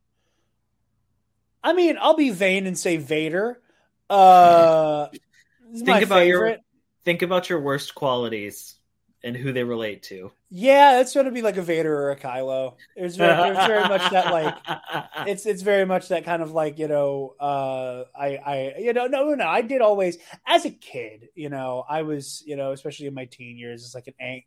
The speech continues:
Speaker 1: angsty, edgy little baby. Um, you
Speaker 2: So
Speaker 1: know,
Speaker 2: Kylo. So
Speaker 1: it's ve-
Speaker 2: Kylo.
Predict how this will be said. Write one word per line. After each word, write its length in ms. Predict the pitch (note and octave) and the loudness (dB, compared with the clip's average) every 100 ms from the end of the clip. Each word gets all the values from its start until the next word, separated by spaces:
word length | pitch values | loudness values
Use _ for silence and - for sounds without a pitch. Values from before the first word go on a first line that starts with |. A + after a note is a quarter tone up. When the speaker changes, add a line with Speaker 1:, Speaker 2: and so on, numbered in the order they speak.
| C3+ | -16
Speaker 1:
angsty, 440 | C3 B2+ - B2+ | -14 -16 -14 -10
edgy 240 | B2 B2+ B2+ | -10 -10 -14
little 180 | B2 | -14
baby. 480 | A#2+ A#2+ A#2 A#2 A#2 _ _ _ _ _ _ | -12 -12 -12 -12 -14 _ _ _ _ _ _
Um, 560 | D3 C#3+ C#3+ C#3 C3+ B2+ _ _ _ _ _ _ _ _ _ _ _ - | 2 4 4 2 -4 -14 _ _ _ _ _ _ _ _ _ _ _ -14
you 100 | - G3 | -4 2
Speaker 2:
So 40 | |
Speaker 1:
know, 140 | G3 | 4
Speaker 2:
Kylo. 500 | G3+ B2 A2 G#2 - B2 _ | 4 2 -6 -12 -14 -18 _
So 180 | - | -4
Speaker 1:
it's 100 | E3+ | -4
ve- 80 | G3+ | -2
Speaker 2:
Kylo. 160 | B2 G2+ | -4 -4